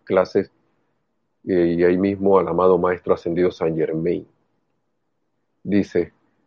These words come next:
"Magna e infinita presencia, inteligencia omnipresen-, omnipenetrante. Tu amor, sabiduría y poder gobiernan todas las cosas.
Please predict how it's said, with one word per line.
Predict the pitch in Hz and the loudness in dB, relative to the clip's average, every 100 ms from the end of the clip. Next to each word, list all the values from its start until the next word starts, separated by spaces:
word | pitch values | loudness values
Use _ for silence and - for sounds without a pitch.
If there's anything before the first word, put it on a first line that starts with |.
| _ | _
"Magna | 98 120 104 113 113 | 2 2 4 4 4
e | 110 | 4
infinita | 101 101 98 104 98 104 | 2 2 0 0 2 2
presencia, | - 92 - 107 101 - 104 | 2 -2 0 0 0 2 2
inteligencia | 95 85 87 87 101 95 98 - 98 92 | 4 0 0 0 0 0 0 2 2 2
omnipresen-, | - 117 120 120 113 104 - 98 85 - | 2 2 2 0 0 -2 0 -4 -4 -4
omnipenetrante. | 120 123 113 104 87 85 101 104 90 - - _ _ _ _ _ _ _ _ _ _ _ | -2 -2 -2 0 0 0 2 2 0 -6 -12 _ _ _ _ _ _ _ _ _ _ _
Tu | 95 | 2
amor, | 87 117 113 | 6 4 4
sabiduría | 127 107 101 92 107 113 | 4 4 4 4 2 2
y | |
poder | - 95 95 113 107 | 0 2 4 4 4
gobiernan | 95 90 104 101 107 104 | 0 0 -2 -2 -4 -4
todas | - 113 117 104 | -2 2 4 2
las | - | -4
cosas. | _ 104 101 82 - | _ -2 -2 -6 -14